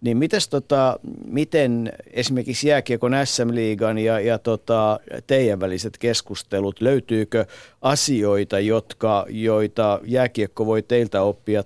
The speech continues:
tai te voitte oppia jääkiekolta niin, että, ja löytyy, onks tämmöistä dialogia niin, että, että se tuote, jota yleisölle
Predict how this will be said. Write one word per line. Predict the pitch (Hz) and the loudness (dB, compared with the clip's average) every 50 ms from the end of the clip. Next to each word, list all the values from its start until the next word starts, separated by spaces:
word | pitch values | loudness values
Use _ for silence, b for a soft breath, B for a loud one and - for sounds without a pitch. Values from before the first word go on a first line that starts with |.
| - _ | -4 _
tai | - 107 101 101 | -2 0 0 0
te | 92 - 120 110 | 0 0 0 0
voitte | 113 110 101 - - - 104 | 0 0 -2 -2 -2 0 0
oppia | 104 - - - 117 110 107 | 0 0 -2 0 0 2 2
jääkiekolta | 113 123 127 123 113 - - 101 95 95 - 107 95 - 104 104 | 2 2 2 2 0 -2 -2 -2 -2 -2 -2 -4 -4 -2 -2 -2
niin, | 117 117 113 110 104 | 0 0 0 0 -2
että, | 98 98 - _ - - - | -2 -4 -6 _ -10 -8 -4
ja | - 123 117 120 | -2 0 2 2
löytyy, | 139 143 131 - 117 101 - - | 2 2 2 0 -2 -4 -4 -4
onks | - 143 127 - | -4 -4 -4 -2
tämmöistä | - 131 120 110 - 120 110 113 | -2 -2 -2 -2 -2 -2 -2 0
dialogia | 143 147 139 113 101 92 87 85 82 82 95 101 101 | 2 2 2 2 2 0 0 -2 -2 -2 -2 -2 0
niin, | 107 107 107 104 | 0 -2 -2 -2
että, | 98 - _ - 104 B B B B B B B - | -4 -4 _ -6 -6 B B B B B B B -4
että | 120 120 - - | -4 -2 -2 -2
se | - 127 - - | -2 -2 -2 0
tuote, | - 156 165 160 147 131 - - - 101 92 90 - - | 2 4 4 6 4 4 2 0 -2 -4 -4 -4 -8 -6
jota | 95 107 113 - - 110 104 | -2 -2 -2 0 0 0 0
yleisölle | 90 117 135 127 123 110 98 87 - 101 98 101 104 | 2 2 2 2 2 2 0 0 -2 -2 0 -2 -2